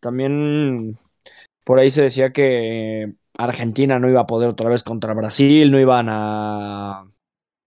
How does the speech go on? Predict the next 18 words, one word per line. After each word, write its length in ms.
iban 200
a 60
quedar 220
fuera, 360
no 100
sé 120
qué. 240
Para 160
mí 140
Messi 300
da 140
una 120
excelente 460
Copa 180
América. 520
Argentina 440
en 60
general 840